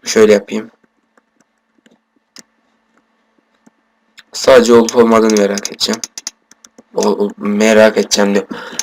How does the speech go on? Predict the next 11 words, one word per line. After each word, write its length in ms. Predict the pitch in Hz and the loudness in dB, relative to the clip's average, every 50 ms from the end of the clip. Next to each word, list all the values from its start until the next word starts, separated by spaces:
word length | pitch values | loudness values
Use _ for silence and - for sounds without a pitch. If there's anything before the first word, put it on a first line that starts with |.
| - - - - - | -14 -14 -12 -6 -2
Merak 360 | 113 107 104 101 98 - - | -2 -2 -2 -4 -4 -2 -2
ediyorum. 360 | 117 107 117 113 110 110 107 107 | -2 0 0 -2 -2 -2 -4 -4
Onu 160 | 110 113 110 | -4 -2 -2
gerçekleştireceğim. 840 | 104 104 101 101 - - - - - - - 101 101 107 120 120 240 _ _ _ _ _ - - _ _ _ _ - - _ _ _ _ _ _ _ _ - _ _ _ - - - - _ _ _ _ _ - - - _ _ - - - - _ _ _ _ _ _ _ - - - - - _ _ _ _ - - _ _ _ _ _ _ | 0 0 0 -2 -4 -8 -10 -10 -10 -8 -6 -6 -6 -4 -6 -6 -8 _ _ _ _ _ -20 -20 _ _ _ _ -20 -20 _ _ _ _ _ _ _ _ -20 _ _ _ -18 -18 -18 -18 _ _ _ _ _ -18 -18 -18 _ _ -20 -20 -20 -20 _ _ _ _ _ _ _ -20 -20 -20 -20 -20 _ _ _ _ -16 -16 _ _ _ _ _ _
Şu 220 | - - - - - | -14 -14 -14 -12 -10
üçünü 360 | 104 104 - - 104 101 101 | -10 -8 -6 -6 -6 -4 -4
de 80 | 101 101 | -4 -4
hemen. 200 | 101 101 101 101 - - - _ _ _ _ _ _ _ - - _ _ _ _ _ _ _ _ - - - _ - - - - _ _ - - - - _ _ _ _ _ _ _ _ _ _ _ _ _ _ _ _ _ _ _ - | -4 -4 -6 -8 -10 -12 -18 _ _ _ _ _ _ _ -20 -20 _ _ _ _ _ _ _ _ -16 -16 -16 _ -16 -18 -18 -18 _ _ -20 -18 -18 -18 _ _ _ _ _ _ _ _ _ _ _ _ _ _ _ _ _ _ _ 0
Doğru 240 | 110 107 117 127 | 2 2 4 2
mu 120 | 135 127 107 | 2 2 0
oldu? 320 | 98 98 110 - 104 - | 0 -2 -6 -10 -16 -16